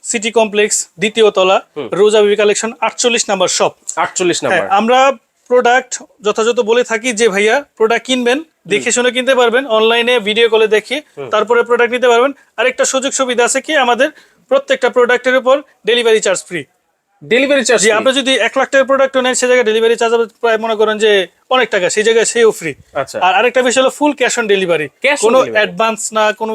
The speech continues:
Speaker 1: কিচ্ছু না, প্রোডাক্ট just পছন্দ করবেন, নাম ঠিকানা দিবেন, আমরা প্রোডাক্ট আপনার বাসায় দুই থেকে তিন দিনের মধ্যে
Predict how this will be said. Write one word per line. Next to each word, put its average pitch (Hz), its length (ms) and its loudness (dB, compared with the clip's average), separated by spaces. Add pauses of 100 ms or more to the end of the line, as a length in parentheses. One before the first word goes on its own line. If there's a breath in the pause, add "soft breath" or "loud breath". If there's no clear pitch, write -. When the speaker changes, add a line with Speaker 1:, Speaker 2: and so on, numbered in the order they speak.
(100)
Speaker 1:
কিচ্ছু 262 360 -4
না, 240 140 2
প্রোডাক্ট 226 320 0
just 220 220 -2
পছন্দ 226 200 -2 (100)
করবেন, 233 220 2 (280 loud breath)
নাম 208 180 -2
ঠিকানা 220 320 0
দিবেন, 233 160 0 (260 soft breath)
আমরা 175 180 -2
প্রোডাক্ট 190 260 2
আপনার 180 180 -2
বাসায় 202 220 -2 (320 soft breath)
দুই 262 160 2
থেকে 269 200 -2
তিন 294 120 2
দিনের 262 160 2
মধ্যে 302 140 2